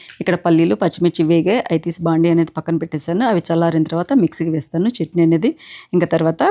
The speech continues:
కొత్త పెన్నాలు తీసుకున్నానండి, దోశ పెన్నాలు. మీ అందరికీ తెలిసే ఉంటుంది, నేను ఎక్కువగా దోశ అనేది చేస్తూ ఉంటాను. వారంలో దగ్గర దగ్గర నాలుగైదు సార్లు నా-, మార్నింగ్, ఈవినింగ్ అలా దోశ అనేది పోస్తుంటాను. అలాంటప్పుడు దోశ పెన్నాలు నాకు మహా అంటే ఏడెనిమిది నెలల కంటే ఎక్కువ రావండి, ఏ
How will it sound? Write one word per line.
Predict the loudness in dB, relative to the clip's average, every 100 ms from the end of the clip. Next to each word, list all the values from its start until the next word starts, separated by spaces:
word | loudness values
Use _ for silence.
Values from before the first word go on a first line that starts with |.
| 0
కొత్త | -4 -2 0
పెన్నాలు | 2 2 0
తీసుకున్నానండి, | -4 -2 0 2 2 0
దోశ | 0 -2 -2
పెన్నాలు. | 0 2 2 -2 -6 -20 _ _
మీ | 2
అందరికీ | 4 2 0 0
తెలిసే | -2 0 0
ఉంటుంది, | 0 0 0 0 0
నేను | 2 2
ఎక్కువగా | 0 0 0 2
దోశ | 2 2
అనేది | 0 0
చేస్తూ | -4 -2 0
ఉంటాను. | 2 2 2 4
వారంలో | 2 2 0 0 0
దగ్గర | 0 0
దగ్గర | 0 2
నాలుగైదు | 2 4 2 0 -2
సార్లు | 2 2 2
నా-, | 0 0 2 4
మార్నింగ్, | 4 4 2 2 2
ఈవినింగ్ | 2 0 0 0
అలా | 0 0
దోశ | 0
అనేది | -2 -2 -2
పోస్తుంటాను. | -4 -2 0 2 0 -4 -20 -20 _
అలాంటప్పుడు | 0 2 -2 -4 0
దోశ | 0 0
పెన్నాలు | -2 2 2
నాకు | 0 -2 -6 -6 _ _ _ _
మహా | -4 -2 2 2 2
అంటే | 0 0 2
ఏడెనిమిది | 2 2 0 0
నెలల | 0 0
కంటే | -2 -2 0 -2
ఎక్కువ | -2 -2
రావండి, | 0 2 0 0 -2
ఏ | 0